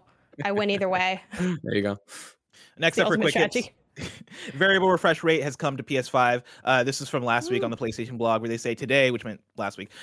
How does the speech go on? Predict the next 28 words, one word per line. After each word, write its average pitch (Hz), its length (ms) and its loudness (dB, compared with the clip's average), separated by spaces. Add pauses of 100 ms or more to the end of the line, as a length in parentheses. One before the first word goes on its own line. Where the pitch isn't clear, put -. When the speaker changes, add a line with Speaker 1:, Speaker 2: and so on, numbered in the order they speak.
(100)
Speaker 3:
uh, 143 160 4
"We're 160 80 4
excited 170 320 2
to 175 80 2
announce 147 300 2
that 156 240 2
variable 135 360 2
refresh 120 400 0 (120)
rate, 123 260 0
A 120 60 0
K 127 100 -4
A 117 140 0
V 120 160 -2
R 113 160 4
R, 143 280 4 (220)
support 175 460 2
will 175 160 2
start 185 240 4
rolling 160 320 4
out 135 280 0
globally 123 400 0
to - 80 -10
P 127 120 -4
S 117 100 -2
five 113 220 0
players 110 260 -2
this - 220 -12
week. 143 260 -4